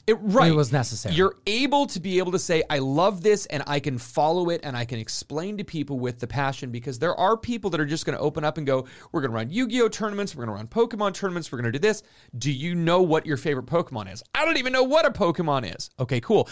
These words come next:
Speaker 1: Then you probably shouldn't be running those tournaments. You know, don't be running Super Smash Brothers video game tournaments if you don't have someone there who knows what they're doing, 'cause you're just gonna lose money and be frustrated at the end of the day,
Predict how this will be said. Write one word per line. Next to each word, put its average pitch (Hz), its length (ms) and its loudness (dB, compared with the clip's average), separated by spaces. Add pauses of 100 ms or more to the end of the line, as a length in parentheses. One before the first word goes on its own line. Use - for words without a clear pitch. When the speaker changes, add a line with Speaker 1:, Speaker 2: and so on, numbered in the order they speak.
(140)
Speaker 1:
Then 147 120 -2
you 143 60 2
probably 214 460 0
shouldn't 143 320 -2
be 131 80 -2
running 110 300 -2
those 98 200 -8
tournaments. - 600 -4 (280)
You 135 140 0
know, 127 200 2 (240)
don't 175 320 2
be 220 120 0
running 143 460 0 (160)
Super - 380 -2
Smash 160 400 -2
Brothers 139 300 0
video 220 280 4
game 143 260 0
tournaments 127 540 -4
if 117 140 -6
you 131 160 0
don't 180 140 2
have 151 240 -2
someone 139 340 -2
there 123 180 -2
who 135 140 -4
knows 123 500 -2
what 123 180 -2
they're 110 200 -4
doing, 107 480 -6 (240)
'cause 135 200 -2
you're 147 120 2
just 131 340 0
gonna 143 160 0
lose 131 320 2
money 120 300 -2
and 120 100 -8
be 110 100 -6
frustrated 110 600 -8
at 98 80 -12
the 113 100 -4
end 110 100 -4
of 110 60 -6
the 107 60 -6
day, 101 260 -4